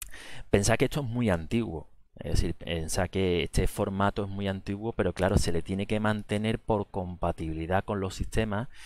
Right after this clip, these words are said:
y todavía no se ha tomado la decisión, eh, de quitarlo, o al menos no se ha tomado la decisión de quitarlo, eh, de forma general. Eh, evidentemente, hoy en día, si utilizáramos o quisiéramos definir un fichero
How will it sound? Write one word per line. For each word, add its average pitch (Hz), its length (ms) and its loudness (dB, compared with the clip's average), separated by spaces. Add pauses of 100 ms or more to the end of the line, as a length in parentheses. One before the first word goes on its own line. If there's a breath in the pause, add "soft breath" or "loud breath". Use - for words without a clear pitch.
(240 loud breath)
y 80 440 -4
todavía 85 520 0
no 92 200 -2
se - 200 0
ha 92 100 4
tomado 95 360 -2
la 92 100 4
decisión, 101 640 4 (400 loud breath)
eh, 76 460 -2
de 78 180 -4
quitarlo, 85 600 -2 (260)
o 87 140 -8
al 78 80 -8
menos 80 180 -8
no 87 80 -6
se - 100 4
ha - 40 0
tomado 80 220 -4
la 80 40 -2
decisión 82 240 4
de 80 80 -6
quitarlo, 85 560 -4
eh, 80 240 -8
de 80 80 -6
forma 82 280 -6
general. 76 520 -6 (720 loud breath)
Eh, 87 500 2
evidentemente, 90 600 2
hoy 92 120 0
en 87 100 -2
día, 90 200 4
si - 160 6
utilizáramos 85 840 2
o 78 320 -10
quisiéramos 87 480 0
definir 90 540 -4
un 87 200 -8
fichero 85 680 2